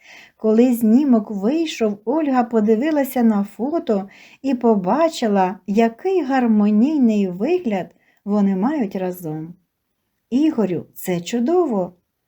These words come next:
Але знаєш що? Було б ще краще, що, якщо цей момент стане початком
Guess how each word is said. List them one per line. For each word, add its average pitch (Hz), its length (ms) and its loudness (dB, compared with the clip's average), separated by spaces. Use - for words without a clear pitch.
Але 214 360 0
знаєш 339 500 -2
що? 220 720 -2
Було 240 380 2
б 330 60 -10
ще - 340 -4
краще, 254 840 0
що, 226 640 -4
якщо 226 500 0
цей 262 420 0
момент 220 600 2
стане 233 420 -2
початком 202 920 -6